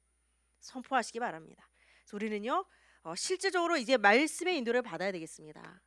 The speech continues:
자, 말씀의 인도. 이겁니다, 여러분. 인도받는 삶은요,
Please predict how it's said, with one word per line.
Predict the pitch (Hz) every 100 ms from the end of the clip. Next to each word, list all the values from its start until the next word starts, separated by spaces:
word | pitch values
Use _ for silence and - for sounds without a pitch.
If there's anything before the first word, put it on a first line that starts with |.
| _ - _
자, | - -
말씀의 | 143 160 196 214 - 269 277 269
인도. | 165 156 156 - _ _ - _ _ _ _ - _ _ - _
이겁니다, | 214 240 349 370 339
여러분. | 202 165 220 143 _ -
인도받는 | 240 294 415 359 226 262
삶은요, | 262 226 180 208 285